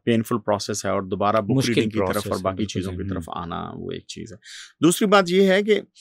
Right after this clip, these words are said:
Speaker 1: अ, जो आप,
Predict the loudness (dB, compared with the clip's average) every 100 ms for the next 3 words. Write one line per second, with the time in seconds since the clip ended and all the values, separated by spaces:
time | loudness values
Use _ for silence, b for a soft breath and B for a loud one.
0 | B _ _ _ _ _ _ _ _ _
1 | _ _ _ B B B B 2 6 8
2 | 6 4 2 0 -4 _ _ _ _ _
3 | _ _ _ _ _ _ _ _ _ _
4 | _ _ -12 2 8 8 8 6 4 4
5 | 4